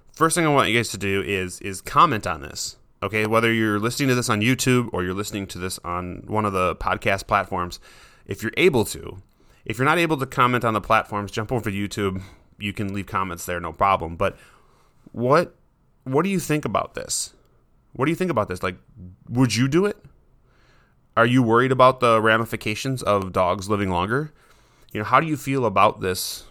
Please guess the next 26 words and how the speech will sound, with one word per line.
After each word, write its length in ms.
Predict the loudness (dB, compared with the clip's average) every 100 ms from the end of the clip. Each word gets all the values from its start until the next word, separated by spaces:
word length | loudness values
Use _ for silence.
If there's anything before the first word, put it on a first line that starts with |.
| -18
study? 420 | -4 2 2 2
And 100 | 0
I 100 | 2
will 120 | 0
put, 320 | 0 0 2
just 220 | 0 -4
so 100 | -2
you 100 | 0
guys 180 | 2 2
can 140 | 0 -4
have 220 | -2 -2
it, 60 | -2
I 100 | -2
will 80 | -2
put 160 | -2
a 60 | -2
link 320 | 0 -2 -4
to 120 | -4
this 140 | -4 -2
article. 540 | 0 0 2 -2 -2 -10 -20 -20 -8 2
Um, 420 | 4 2 -2 -10 -6
again, 200 | -2 0
it's 120 | 2
on 120 | 0 2
Daily 300 | 0 0 -2
Paws. 440 | -2 -2 -2 -4